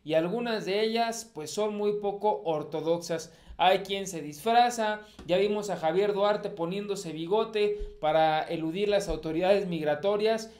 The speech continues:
en fin. Ahora vamos a platicar, pues, de esta vez que Silvia Pinal se encajueló sola para evadir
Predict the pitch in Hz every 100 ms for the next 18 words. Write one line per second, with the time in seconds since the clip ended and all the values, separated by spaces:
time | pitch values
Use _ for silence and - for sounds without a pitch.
0 | - 143 147 - 226 262 262 - - -
1 | 185 196 190 208 190 170 151 147 151 185
2 | 196 202 202 - - 139 175 196 196 185
3 | 208 208 175 202 196 208 170 170 202 208
4 | 190 170 156 175 220 226 262 269 240 -
5 | - - _ _ - 170 180 175 170 165
6 | 170 - - _ 156 170 165 220 294 277